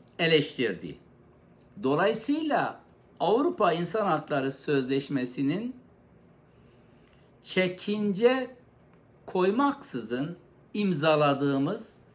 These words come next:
kırk altıncı maddesine göre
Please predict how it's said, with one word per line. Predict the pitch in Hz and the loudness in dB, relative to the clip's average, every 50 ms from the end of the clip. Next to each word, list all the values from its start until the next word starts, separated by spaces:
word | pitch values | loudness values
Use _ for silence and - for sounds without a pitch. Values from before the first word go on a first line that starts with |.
| _ _ - - - - _ - - - - | _ _ -20 -20 -20 -20 _ -20 -20 -20 -16
kırk | - - 208 208 202 196 202 - - | -4 2 4 4 4 2 0 0 2
altıncı | 214 202 208 202 185 - 220 226 214 302 294 | 4 4 4 4 0 -2 -6 -4 0 2 4
maddesine | 254 202 175 156 135 147 143 143 - 160 139 127 120 | 6 6 6 6 4 2 2 2 2 0 0 0 0
göre | 117 - 139 151 147 156 160 175 208 233 - | 0 4 4 4 6 6 6 4 4 0 -4